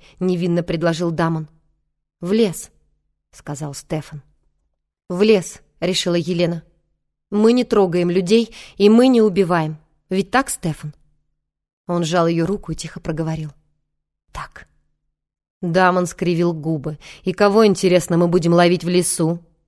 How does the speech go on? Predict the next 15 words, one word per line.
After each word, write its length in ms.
Крысок 580
или 180
муравьёв 520
каких?» 420
Он 140
заговорщицки 840
обернулся 540
к 140
Елене. 480
«Пошли 320
со 200
мной, 340
я 220
тебе 240
покажу 520